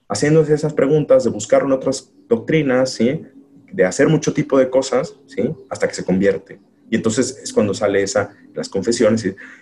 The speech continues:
eh, "Mi corazón está inquieto hasta que, o sea, va a estar inquieto hasta que no llegue a ti", ¿sí? Porque realmente nada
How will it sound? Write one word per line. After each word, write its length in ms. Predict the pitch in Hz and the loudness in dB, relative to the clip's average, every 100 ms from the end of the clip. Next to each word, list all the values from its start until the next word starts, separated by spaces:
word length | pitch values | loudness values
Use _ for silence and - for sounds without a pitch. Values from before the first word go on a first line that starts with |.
| _ - | _ -4
eh, 280 | 104 98 - | 0 0 2
"Mi 140 | 113 | 0
corazón 380 | 107 98 - 113 | 2 0 2 2
está 260 | 110 110 104 | 2 0 0
inquieto 500 | 104 113 120 110 - | 0 0 0 -4 -12
hasta 260 | - - 90 | -18 -12 -10
que, 280 | - 90 - | -4 -4 -4
o 60 | - | -14
sea, 140 | 78 | -12
va 100 | 80 | -6
a 0 | |
estar 180 | 87 101 | -2 0
inquieto 280 | 104 107 113 | 0 0 -2
hasta 180 | - 95 | -2 -2
que 80 | |
no 140 | 90 104 | 0 2
llegue 180 | 107 95 | 2 0
a 100 | 85 | -2
ti", 160 | 117 - _ | -8 -12 _
¿sí? 180 | - - _ - | -20 -20 _ -10
Porque 280 | 107 101 | -4 0
realmente 520 | 95 107 107 110 113 98 | 0 2 2 2 0 -2
nada 520 | 107 117 117 92 | 0 2 2 0